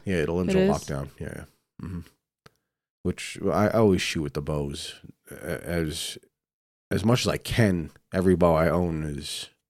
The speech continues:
Speaker 1: the limbs are completely maxed out. Like, as soon as I set up the Evolve for me, I lock the limbs down completely.
Speaker 2: Well, yeah, because that's a, that's a lighter poundage
Speaker 1: Oh,
Speaker 2: bow.
Speaker 1: yeah, yeah, yeah, yeah. No, but the, the, the, the Evolve is, the Evolve is, not the Evolve.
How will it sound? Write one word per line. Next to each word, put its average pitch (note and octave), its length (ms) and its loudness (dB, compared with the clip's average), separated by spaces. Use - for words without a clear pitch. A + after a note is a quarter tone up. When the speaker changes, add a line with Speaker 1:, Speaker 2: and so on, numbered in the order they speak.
Speaker 1:
the F#2+ 100 2
limbs E2 280 0
are D#2 40 -4
completely F2 440 -2
maxed E2 460 -4
out. D#2 180 -2
Like, D#2+ 220 -4
as F2 100 -2
soon F#2+ 300 2
as E2+ 280 -2
I F2 180 -2
set F#2 200 0
up E2+ 100 -4
the E2+ 100 0
Evolve F2 400 2
for G2 120 0
me, F2+ 440 2
I G2 100 4
lock F2+ 340 2
the F2+ 80 0
limbs E2+ 300 -2
down D#2 240 -2
completely. E2 480 -4
Speaker 2:
Well, D4+ 160 8
yeah, D4+ 240 8
because F#3+ 260 4
that's G3+ 220 4
a, F3+ 340 4
that's G3+ 200 0
a F#3 60 2
lighter F3 360 2
poundage E3+ 640 -2
Speaker 1:
Oh, - 60 4
Speaker 2:
bow. - 140 4
Speaker 1:
yeah, B2+ 160 0
yeah, F#2+ 180 -4
yeah, D2+ 180 -10
yeah. - 120 -8
No, F#2+ 200 4
but F2 180 2
the, F#2 180 6
the, F#2 400 4
the, G2 220 0
the A2 160 4
Evolve G#2 360 6
is, D#2 220 -2
the E2 80 -2
Evolve E2 360 2
is, D#2 240 -6
not D2+ 140 -6
the - 80 -10
Evolve. B1+ 240 -10